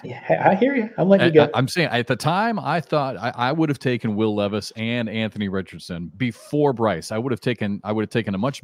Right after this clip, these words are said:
Speaker 2: bigger need, right? Because I, I think you could have gotten Will Levis later. Sure enough, Will didn't go until the second round.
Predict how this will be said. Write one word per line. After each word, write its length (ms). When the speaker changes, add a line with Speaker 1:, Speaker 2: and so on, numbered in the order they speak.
Speaker 2:
bigger 300
need, 480
right? 180
Because 220
I, 180
I 160
think 240
you 60
could 160
have 80
gotten 200
Will 220
Levis 400
later. 300
Sure 160
enough, 240
Will 140
didn't 160
go 120
until 200
the 100
second 320
round. 320